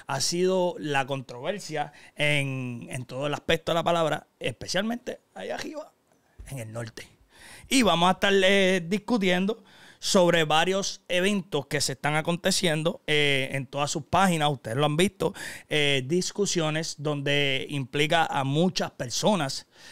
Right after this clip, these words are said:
eh, de alto nombre. Que yo a veces me pregunto, "Este cabrón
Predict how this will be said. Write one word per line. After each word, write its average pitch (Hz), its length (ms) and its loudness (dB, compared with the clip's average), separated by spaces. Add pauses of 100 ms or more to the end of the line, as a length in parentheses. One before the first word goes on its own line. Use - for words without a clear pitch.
(120)
eh, 131 640 2
de 117 140 -6
alto 135 500 0
nombre. 233 400 2 (1000)
Que 147 280 0
yo 143 160 2
a 151 60 6
veces 185 220 4
me 196 120 4
pregunto, 185 400 4
"Este - 440 -12
cabrón 170 640 -4